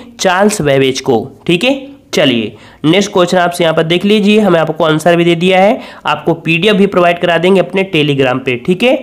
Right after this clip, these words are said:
नेक्स्ट क्वेश्चन आपसे यहाँ पर कह रहा है, अगला क्वेश्चन आपका है यहाँ पर, कंप्यूटर का जनक किसे कहा जाता है? देखो अभी हमने बताया कि कंप्यूटर का जनक किसे कहा जाता है,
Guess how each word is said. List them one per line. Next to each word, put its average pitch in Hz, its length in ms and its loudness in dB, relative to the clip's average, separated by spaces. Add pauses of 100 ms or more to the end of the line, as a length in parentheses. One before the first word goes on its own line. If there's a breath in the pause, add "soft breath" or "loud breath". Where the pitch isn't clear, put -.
(580 loud breath)
नेक्स्ट 190 240 -2
क्वेश्चन 190 260 2
आपसे 175 240 -2
यहाँ 165 120 2
पर 170 120 0
कह 165 160 -2
रहा 165 100 2
है, 160 100 2
अगला 156 160 0
क्वेश्चन 165 340 0
आपका 160 220 0
है 156 80 2
यहाँ 156 120 0
पर, 170 200 0 (460 loud breath)
कंप्यूटर 214 640 2
का 240 260 4
जनक 175 420 2
किसे 196 300 0
कहा 156 280 -2
जाता 147 340 -2
है? 156 200 -2 (500)
देखो 151 220 -2
अभी 160 200 2
हमने 170 160 4
बताया 170 440 0 (300 loud breath)
कि 190 100 0
कंप्यूटर 202 640 2
का 226 180 2
जनक 180 540 0
किसे 170 380 0
कहा 170 380 -2
जाता 147 340 0
है, 139 280 -4